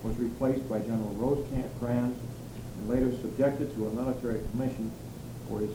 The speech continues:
failure to aggressively follow Bragg. Bragg, who used sixteen thousand out of twenty-eight thousand to obtain a partial tactical success, was subjected to public censure and criticism. Engagements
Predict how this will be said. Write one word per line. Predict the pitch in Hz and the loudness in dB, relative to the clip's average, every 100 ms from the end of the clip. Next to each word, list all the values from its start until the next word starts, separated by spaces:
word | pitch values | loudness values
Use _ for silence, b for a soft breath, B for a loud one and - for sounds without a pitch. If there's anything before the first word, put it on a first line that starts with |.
| - | 0
failure | 143 139 127 135 | 4 8 8 6
to | 131 110 104 | 0 -2 -2
aggressively | 113 127 123 113 113 - | 2 2 0 -2 -2 0
follow | 113 107 107 - - | 0 2 0 -2 0
Bragg. | 113 90 - - - - - - - - - - - - | 0 0 -4 -6 -8 -10 -10 -10 -10 -8 -6 -6 -6 -4
Bragg, | 110 135 151 170 139 | 4 6 8 6 6
who | |
used | 123 127 123 | 8 8 6
sixteen | 175 - 151 143 135 | 0 -2 -2 -2 0
thousand | 139 131 131 131 113 | 2 4 4 2 -2
out | 107 | -2
of | 104 - | -4 -4
twenty-eight | 131 117 127 180 | 0 2 4 2
thousand | 117 110 - 117 120 - - - - - | 2 0 -2 -4 -4 -6 -10 -10 -10 -4
to | 123 120 | 0 0
obtain | 120 139 135 | 0 0 0
a | 120 - | -2 0
partial | 160 160 127 123 117 - - - - - - | 0 0 0 -2 -4 -8 -10 -10 -10 -10 -4
tactical | 175 196 - 110 110 | -4 -2 -2 -4 -4
success, | 107 - 113 113 - - - - - - - | -6 -4 0 0 -2 -8 -10 -10 -10 -10 -4
was | - 117 117 | -2 0 -2
subjected | - - 143 165 127 120 | -4 -4 -2 0 0 0
to | 110 131 | -2 2
public | 185 139 120 - | 2 2 0 -2
censure | 123 120 123 123 - - - 113 | -2 0 -2 -2 -6 -10 -8 -4
and | 113 - | -2 0
criticism. | 170 - 143 127 131 - - - - - - | 0 0 -2 -2 -4 -6 -16 -12 -10 -8 -8
Engagements | 120 113 127 123 113 107 | -6 2 4 4 4 -4